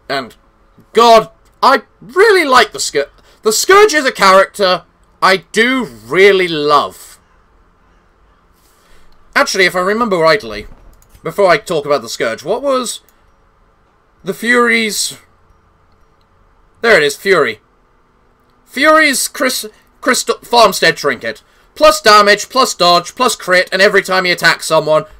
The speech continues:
additional crit. So that kinda makes up for his crit negative.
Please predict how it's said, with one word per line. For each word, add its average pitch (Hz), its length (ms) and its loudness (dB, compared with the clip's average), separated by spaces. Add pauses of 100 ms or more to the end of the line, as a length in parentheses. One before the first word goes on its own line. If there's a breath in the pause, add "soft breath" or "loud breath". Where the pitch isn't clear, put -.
additional 175 400 0
crit. 123 420 -8 (1160)
So - 180 -6
that 175 120 -2
kinda 180 220 0
makes 175 240 -4
up - 160 -4
for 156 80 -4
his 143 100 -4
crit 156 260 -6
negative. 113 460 -10